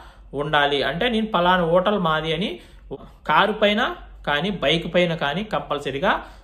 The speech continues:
స్టిక్కర్ అనేది అతికించుకోవాలి. యూనిఫామ్ ఉండాలి, ఆ, మెడికల్ సర్టిఫికెట్ ఉండాలి, నఫ్స్ అకామా ఉండాలి. అంటే అదే హోటల్లో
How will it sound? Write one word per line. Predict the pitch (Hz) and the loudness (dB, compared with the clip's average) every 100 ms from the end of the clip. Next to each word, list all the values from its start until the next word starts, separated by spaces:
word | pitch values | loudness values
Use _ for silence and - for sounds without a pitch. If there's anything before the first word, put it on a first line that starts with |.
| - | -20
స్టిక్కర్ | - 233 - 240 | -6 -6 0 2
అనేది | 214 208 269 | 2 0 0
అతికించుకోవాలి. | 269 165 - 180 - 147 139 135 135 233 - - - | -2 -2 -4 -6 -4 -2 2 2 0 -4 -8 -20 -8
యూనిఫామ్ | 147 196 190 190 185 | -2 0 2 2 4
ఉండాలి, | 185 185 190 202 220 - - - - | 2 2 2 0 -4 -6 -18 -16 -10
ఆ, | |
మెడికల్ | 123 127 143 175 208 | -8 -4 -4 0 0
సర్టిఫికెట్ | 196 190 202 202 190 | 0 -2 -2 -2 -2
ఉండాలి, | 190 190 190 208 233 233 - 127 | -2 2 2 2 -2 -8 -14 -6
నఫ్స్ | 139 185 - | 0 0 0
అకామా | 233 180 165 156 | -2 2 0 2
ఉండాలి. | 135 120 113 101 - | -2 -2 -6 -6 -10
అంటే | 131 170 254 349 - - | -8 0 0 0 -6 -14
అదే | 180 165 | -2 0
హోటల్లో | 185 180 180 190 262 | 4 4 4 2 2